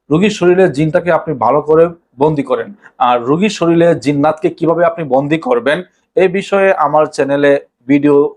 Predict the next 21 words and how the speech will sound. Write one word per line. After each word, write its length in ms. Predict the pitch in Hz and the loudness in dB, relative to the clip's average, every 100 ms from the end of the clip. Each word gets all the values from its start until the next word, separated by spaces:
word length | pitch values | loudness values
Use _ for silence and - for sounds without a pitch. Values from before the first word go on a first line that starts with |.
| _ | _
দেওয়া 280 | 135 127 113 | 0 2 0
আছে, 220 | 117 - | -2 -4
এলে 180 | 151 151 | -2 -2
ঘুরে 260 | 127 131 139 | -2 0 0
দেখে 220 | 135 127 | -2 -2
আসতে 260 | 117 - 113 | -4 -6 -8
পারেন। 240 | 113 117 _ _ _ | -6 -8 _ _ _
জি 160 | 127 202 | -2 2
বন্ধুরা, 520 | 175 151 147 143 180 _ _ _ _ _ _ _ | 2 0 0 0 -2 _ _ _ _ _ _ _
সূরাতুল 600 | - - 196 - - 202 | -12 -2 2 2 2 0
ফিল, 520 | 175 - 180 147 107 113 | 0 0 0 0 -6 -16
সূরাতুল 560 | - 185 190 190 190 | -2 0 0 0 -4
ফিলের 400 | - 151 170 185 | -4 -4 2 0
তারমিহিম 920 | 185 160 151 151 170 185 175 151 180 180 | 2 0 0 -2 -2 -2 -2 -2 -4 -4
বিহিজারাতিম 920 | 165 - 147 160 156 143 139 175 180 | -4 -4 -2 2 2 2 -2 -6 -6
মিন 240 | 156 143 | -6 -8
সিজ্জিল, 580 | - 180 127 147 135 110 101 _ _ - | -8 -8 -4 -2 -2 -4 -18 _ _ 0
এই 180 | 196 226 | 0 2
আয়াতটি 460 | 156 160 170 220 | 0 0 -2 -2
আপনি 260 | 180 - 151 | -2 0 -6
পড়বেন 520 | 143 139 131 156 220 | -2 -2 0 -2 -2